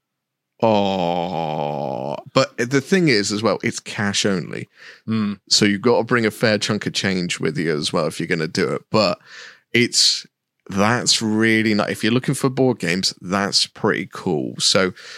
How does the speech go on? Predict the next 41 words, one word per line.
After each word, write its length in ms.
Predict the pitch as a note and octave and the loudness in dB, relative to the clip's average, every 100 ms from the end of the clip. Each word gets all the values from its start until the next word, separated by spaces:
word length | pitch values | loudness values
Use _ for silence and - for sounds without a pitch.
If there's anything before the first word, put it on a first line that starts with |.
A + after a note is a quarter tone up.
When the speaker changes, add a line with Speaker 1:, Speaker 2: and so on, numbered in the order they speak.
| - | -4
Speaker 2:
Oh, 60 | A2+ | 2
Speaker 1:
um, 280 | A2 A2+ A2 | 4 4 4
Speaker 2:
might, 340 | B2 - - | 4 0 -2
I'll 180 | B2+ A#2 | -2 0
definitely 640 | C#3+ C3+ - A#2+ A2+ G#2+ - - | -2 -4 -8 -6 -4 -6 -10 -8
have 140 | A2+ | -6
a 40 | A2+ | -4
look 200 | A2+ - | -6 -6
at 80 | G2 | -8
that 160 | E2 | -6
next 260 | G2 - - | -8 -8 -6
year 180 | G#2 F2 | -6 -6
then. 120 | E2+ | 0
Speaker 1:
Yeah. 180 | A2+ G#2 - | 0 0 -4
Speaker 2:
Um, 140 | F#2+ D3 | -4 2
Speaker 1:
Well, 180 | C#3+ C#3 | 2 2
I'm 100 | C#3 | -2
Speaker 2:
because 480 | G2+ - - - - _ - | -4 -6 -8 -12 -18 _ -2
Speaker 1:
Yeah, 300 | C3+ C3 A2+ | 2 4 4
Speaker 2:
yeah. 140 | G2 C3 | 2 0
Speaker 1:
ne-, 180 | D#3 - _ | 0 -4 _
next 480 | C3+ D3 D#3+ - - | 0 2 2 2 2
year, 580 | E3+ C3 A#1 E2+ A#2 C#3+ C#3+ _ - | 4 4 2 0 0 -2 -6 _ -4
um, 680 | A2+ A#2 B2 B2 B2 A#2+ - - | 0 2 2 2 2 0 -2 -4
me 460 | F2+ G#2+ C3 D3 | 0 2 4 4
and 80 | C#3+ | 2
my 80 | B2+ | 0
friends 340 | - B2 A#2+ | 2 0 2
are 40 | G2+ | -2
planning 360 | - A2 G#2+ | 0 0 2
on 100 | G#2+ | 0
going 260 | G#2 G#2 G2+ | 2 0 2
down. 240 | G2+ E2+ G#2+ | 0 0 0
We're 100 | A2 | 0
actually 260 | C3 A#2+ | 0 0
gonna 120 | A#2+ A2 | 0 0
make 180 | A#2 | -2
it 80 | - | -2
a 20 | - | -2
two-day 340 | - B2+ C3+ | 2 2 2
event. 280 | C#3+ F3 | 2 0